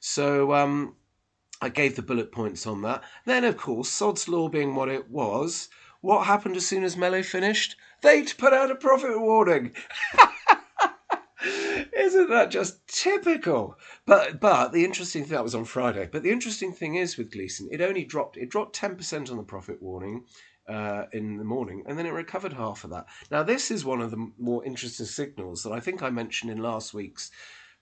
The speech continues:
podcast, that when the market starts taking profit warnings in its stride and only having a very minor effect on share price, that to me is a key signal that I've been looking for, that we're probably, macro factors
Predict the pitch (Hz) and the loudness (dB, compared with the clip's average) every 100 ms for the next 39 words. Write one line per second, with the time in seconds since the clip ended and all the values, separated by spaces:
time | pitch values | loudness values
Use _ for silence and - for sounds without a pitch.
0 | _ _ 98 90 - 85 85 - 120 - | _ _ -12 -10 -10 -8 -6 -6 -8 -8
1 | 131 156 180 180 160 156 143 135 - - | -2 -2 0 -2 -4 -4 -4 -8 -12 -10
2 | 139 117 117 - - _ _ _ - 143 | -6 -6 -6 -10 -14 _ _ _ -6 -6
3 | 143 147 123 139 127 123 123 120 113 110 | -6 -10 -6 -6 -4 -6 -4 -4 -4 -6
4 | 120 107 - - 135 117 95 87 95 107 | -8 -8 -10 -8 -6 -6 -6 -8 -10 -8
5 | 113 110 110 107 107 113 113 107 117 117 | -6 -6 -6 -8 -8 -8 -6 -6 -6 -6
6 | 117 104 - - 104 104 - 120 117 95 | -6 -8 -10 -12 -12 -10 -8 -8 -10 -12
7 | - - - - 175 - - - 147 131 | -16 -18 -20 -4 0 0 -2 -10 -4 -4
8 | 107 107 - 120 117 123 117 110 101 107 | -4 -8 -6 -4 -4 -8 -8 -8 -8 -8
9 | 107 104 104 107 107 87 98 82 82 - | -8 -8 -10 -10 -12 -14 -12 -12 -12 -18
10 | - _ 123 - 127 127 - - - 180 | -20 _ -8 -6 -10 -10 -16 -18 -4 0
11 | 175 147 - 95 92 95 135 139 _ _ | 2 0 -10 -12 -12 -6 -6 -8 _ _
12 | 135 - - 113 98 120 - - 107 104 | -6 -6 -6 -6 -6 -10 -10 -10 -8 -8
13 | - | -10